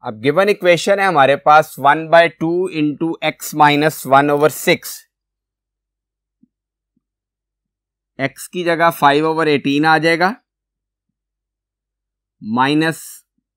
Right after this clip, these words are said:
वन ओवर सिक्स प्लस टू बाई थ्री is equal to five by six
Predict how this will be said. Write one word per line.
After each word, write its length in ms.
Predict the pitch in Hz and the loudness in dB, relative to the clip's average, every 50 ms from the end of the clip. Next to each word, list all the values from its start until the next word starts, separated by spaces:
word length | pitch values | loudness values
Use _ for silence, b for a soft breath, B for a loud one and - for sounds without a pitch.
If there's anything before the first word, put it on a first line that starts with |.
| _ _ _ _ - | _ _ _ _ -18
वन 380 | 104 101 104 123 135 143 151 151 | -14 -8 -4 -2 -2 0 0 0
ओवर 360 | 147 139 131 135 135 135 127 - _ _ | 0 0 0 0 -2 -2 -4 -8 _ _
सिक्स 540 | - - - - - - 151 143 - - - - - - _ _ _ _ _ _ _ _ _ _ _ _ _ _ _ _ _ _ _ _ - | -20 -20 -20 -10 -4 -4 -4 -4 -4 -10 -18 -18 -20 -20 _ _ _ _ _ _ _ _ _ _ _ _ _ _ _ _ _ _ _ _ -10
प्लस 300 | 135 139 143 143 - - _ - | -6 -6 -6 -6 -8 -10 _ -8
टू 140 | 156 165 160 | -6 -4 -2
बाई 200 | 147 160 156 151 - - | 0 0 0 0 -2 -4
थ्री 160 | 120 131 131 131 139 220 - _ _ _ _ _ _ _ _ _ _ _ _ _ _ _ _ _ _ _ _ _ _ _ _ _ _ _ _ _ _ _ _ _ _ _ _ _ _ _ _ _ _ _ _ _ _ _ _ _ _ _ _ _ _ _ _ _ _ _ _ _ _ | -6 -4 -4 -4 -6 -8 -12 _ _ _ _ _ _ _ _ _ _ _ _ _ _ _ _ _ _ _ _ _ _ _ _ _ _ _ _ _ _ _ _ _ _ _ _ _ _ _ _ _ _ _ _ _ _ _ _ _ _ _ _ _ _ _ _ _ _ _ _ _ _
is 180 | - 127 113 131 143 | -12 -10 -8 -6 -8
equal 340 | 135 _ - 151 165 165 160 135 - 139 | -8 _ -6 -2 0 0 0 -2 -2 -2
to 80 | 127 123 127 131 - _ _ _ _ _ _ _ _ _ _ _ _ _ _ _ _ _ _ _ _ _ _ _ _ _ _ _ _ _ _ _ _ _ _ _ _ _ _ _ _ _ _ _ _ _ _ _ _ _ _ _ _ _ - | -2 -2 -4 -6 -10 _ _ _ _ _ _ _ _ _ _ _ _ _ _ _ _ _ _ _ _ _ _ _ _ _ _ _ _ _ _ _ _ _ _ _ _ _ _ _ _ _ _ _ _ _ _ _ _ _ _ _ _ _ -8
five 320 | 123 123 127 135 131 135 135 | -6 -4 -4 -4 -4 -6 -4
by 100 | 151 151 151 - | -4 -4 -4 -6
six 400 | - - 160 165 - - - - | -6 -6 -6 -6 -6 -10 -20 -20